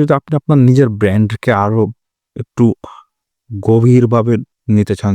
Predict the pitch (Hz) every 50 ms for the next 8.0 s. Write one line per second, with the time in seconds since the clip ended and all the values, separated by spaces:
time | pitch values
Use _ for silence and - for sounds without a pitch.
0 | 95 95 95 95 92 90 101 101 98 - - - - - _ _ - - - -
1 | 110 104 110 104 104 104 - - 101 98 107 104 113 107 - 117 110 110 110 107
2 | 107 101 - 107 107 104 101 - _ _ - 110 107 104 98 101 - - _ _
3 | _ _ _ _ _ _ - - 87 92 92 98 104 107 98 92 - - 113 107
4 | 113 107 107 104 101 98 - - - _ _ _ _ _ _ _ _ _ - 101
5 | - - - - 90 95 - - 98 98 113 110 104 - - 113 101 - 104 101
6 | 113 104 92 - - - - 101 92 104 - _ _ _ _ _ _ _ - -
7 | - - 98 95 95 90 95 104 101 - _ - 120 110 104 104 - _ - 117